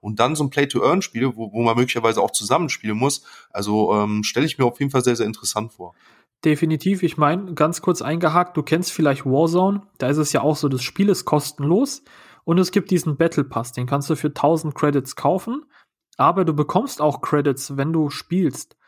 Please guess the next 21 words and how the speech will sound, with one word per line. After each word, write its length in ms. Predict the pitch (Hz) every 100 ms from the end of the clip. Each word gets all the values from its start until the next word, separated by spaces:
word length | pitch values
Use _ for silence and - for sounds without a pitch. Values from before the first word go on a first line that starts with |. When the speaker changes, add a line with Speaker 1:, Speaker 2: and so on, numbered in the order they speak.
| _ _ _ _ _
Speaker 2:
Und 140 | 135
so 160 | 127 156
kannst 280 | 165 185 180
du 20 |
halt 100 | 160
auch 120 | 165
die 120 | -
Leute 380 | 151 143 190 156
an 140 | 147 170
das 140 | 170
Spiel 300 | - - 147
binden, 380 | 135 175 190 165
weil 100 | 147
du 120 | 143
sagst, 400 | 139 147 170 -
auch 240 | - 180 -
wenn 100 | 156
du 80 |
kein 320 | 147 - 170 156
Geld 220 | 151 147
investierst, 800 | 139 135 - - 214 185 - -